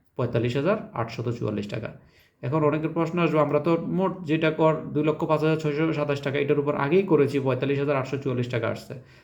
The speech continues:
এইভাবে করেও তো একই আসলো। হ্যাঁ, এইভাবে করার মধ্যে একই আসছে। এখন এটা কিন্তু একই না এসে কর দায় আরও বেশি হতে পারতো। যদি উৎস কর করতেন এই ছাব্বিশ হাজার না হয়ে এখানে যদি তিরিশ হাজার হতো, তাহলে কিন্তু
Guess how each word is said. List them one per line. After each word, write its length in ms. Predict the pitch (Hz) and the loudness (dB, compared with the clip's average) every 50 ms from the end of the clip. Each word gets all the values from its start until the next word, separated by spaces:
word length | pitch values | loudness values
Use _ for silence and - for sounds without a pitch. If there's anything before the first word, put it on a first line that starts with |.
| _ - | _ 2
এইভাবে 300 | 160 160 160 180 175 175 | 4 6 6 6 6 4
করেও 320 | 175 - - - 160 151 | 4 4 6 6 6 4
তো 100 | - 147 | 4 2
একই 220 | 127 117 123 127 113 | 0 0 2 2 0
আসলো। 380 | 107 104 - 110 104 101 - - - - _ _ - | 0 -2 -4 -8 -8 -10 -10 -14 -20 -20 _ _ -6
হ্যাঁ, 120 | 131 120 | -4 0
এইভাবে 240 | 123 127 139 143 151 | 2 4 4 2 2
করার 240 | 135 165 160 160 160 | 2 2 2 4 4
মধ্যে 200 | 160 165 165 156 | 4 4 4 4
একই 280 | 139 139 139 - 190 208 - - - - - - - | 2 2 2 2 2 2 0 -4 -8 -12 -16 -10 -4
আসছে। 340 | 123 123 123 - - - 208 | -2 -2 -2 -2 -2 0 2
এখন 300 | 196 - - - - - - - - - - _ - | 2 2 4 2 0 0 -2 -8 -16 -20 -16 _ -6
এটা 160 | 135 139 139 | -2 -2 0
কিন্তু 400 | 143 156 151 165 214 269 294 - - | 0 0 2 2 2 2 2 0 2
একই 260 | 143 143 143 175 165 | 2 2 4 4 4
না 180 | 170 170 160 | 4 6 4
এসে 200 | 160 160 - 208 | 4 4 2 0
কর 220 | 214 208 170 147 135 | 2 4 4 4 4
দায় 160 | 123 139 131 | 4 4 4
আরও 120 | 135 151 | 4 4
বেশি 260 | 139 139 135 131 - 160 | 4 4 4 4 4 4
হতে 180 | 147 139 147 | 4 4 4
পারতো। 300 | 135 135 127 - 151 160 | 4 2 2 0 0 0
যদি 200 | 156 131 127 139 | 2 2 2 2
উৎস 220 | 143 131 120 - 160 | 2 0 0 0 0
কর 220 | 156 156 151 147 | 2 2 2 2
করতেন 260 | 151 151 151 175 151 | 2 0 0 0 0
এই 80 | 139 131 | 0 -2
ছাব্বিশ 380 | 123 123 127 120 123 143 143 | -2 -2 -2 2 2 2 4
হাজার 200 | 160 151 156 165 | 4 4 2 2
না 180 | 147 131 131 135 | 2 4 4 4
হয়ে 300 | 139 143 160 160 139 131 | 4 4 6 6 6 6
এখানে 240 | 123 120 139 135 131 | 4 2 0 0 0
যদি 180 | 131 135 127 135 160 | 0 -2 0 2 4
তিরিশ 220 | 175 170 160 165 | 4 4 6 6
হাজার 180 | 165 156 135 127 | 4 4 4 4
হতো, 300 | 113 - - - - - - - - _ _ - | 2 0 -2 -6 -6 -10 -16 -20 -20 _ _ -4
তাহলে 260 | 151 156 135 143 143 | -2 0 2 2 2
কিন্তু 420 | 139 156 156 160 196 226 226 - | 0 0 0 4 4 2 2 0